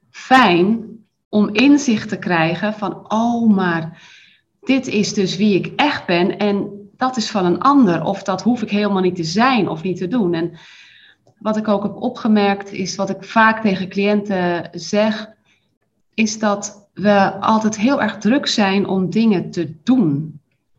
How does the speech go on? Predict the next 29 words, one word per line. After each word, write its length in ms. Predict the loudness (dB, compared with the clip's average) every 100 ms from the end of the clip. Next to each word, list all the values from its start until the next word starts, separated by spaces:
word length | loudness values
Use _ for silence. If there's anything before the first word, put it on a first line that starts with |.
| _ _ _ _
We 80 | -4
zijn 140 | 0
altijd 380 | 2 0 0 -2
bezig 600 | 0 0 0 -2 -6 -8
om 240 | -6 -6
ergens 480 | -4 -4 -4 -6 -6
naartoe 380 | -4 -4 -2 -2
te 120 | -2
gaan 420 | -2 2 4 4
of 120 | 2 -4
iets 240 | -10 -8
te 80 | -8
verbeteren 1040 | -6 0 4 6 6 4 4 4 4 0
of 200 | -6 -10 -4
wat 180 | -4
dan 160 | 0 0
ook. 320 | 0 -2 -6 -20 _ _ _ _ _ _
Maar 460 | -2 0 2 0 -4
het 160 | -10
gaat 360 | -6 -4 -4 -4
over 360 | -4 -4 -4
zijn. 640 | -6 -2 0 0 -2 -4 -10 _ _ _ _ -20 -20 -8
Hè, 120 | -2
dus 160 | 0 2
in 120 | 0
plaats 360 | 2 2 2 0
van 120 | 0
human 540 | 2 2 2 2 0
doings 800 | 0 2 4 4 2 0 -4 -10